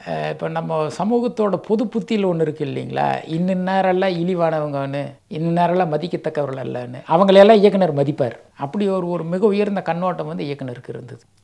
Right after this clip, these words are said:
நிகரற்ற சினிமா, அதனால தான் பத்துல ஒரு படம் அப்படின்னு, அதனால தான் அது அவார்டு வாங்குச்சு. மாநில அவ-, மாநில அளவுல, அ,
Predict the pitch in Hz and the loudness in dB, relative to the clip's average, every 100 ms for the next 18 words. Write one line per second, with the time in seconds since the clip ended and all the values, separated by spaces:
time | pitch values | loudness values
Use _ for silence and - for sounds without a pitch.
0 | - 120 143 185 233 233 247 180 147 139 | -14 -8 4 6 6 6 2 2 -4 -6
1 | 143 147 160 220 156 - 165 143 - 123 | -4 -2 -2 0 -2 -2 -2 -2 -2 -6
2 | 127 - 127 113 110 104 - _ _ - | -8 -10 -10 -10 -12 -16 -18 _ _ -4
3 | 170 160 147 123 143 131 165 208 135 117 | 0 0 0 0 0 2 4 4 2 -4
4 | 107 107 - _ 139 139 135 120 117 117 | -8 -16 -20 _ -6 -4 -4 -4 -4 -6
5 | 113 120 127 123 117 107 107 107 127 147 | -8 -8 -8 -6 -6 -8 -10 -10 -8 -8
6 | - 85 - - - | -10 -12 -14 -14 -16